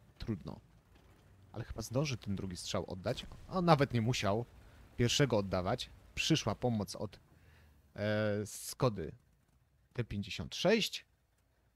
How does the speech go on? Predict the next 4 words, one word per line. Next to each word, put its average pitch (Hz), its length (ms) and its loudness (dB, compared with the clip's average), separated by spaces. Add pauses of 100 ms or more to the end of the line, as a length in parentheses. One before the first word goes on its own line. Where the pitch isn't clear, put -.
(1700)
No 120 140 0
i 147 80 0
teraz 131 480 0 (840)
przeładowanie. 110 600 0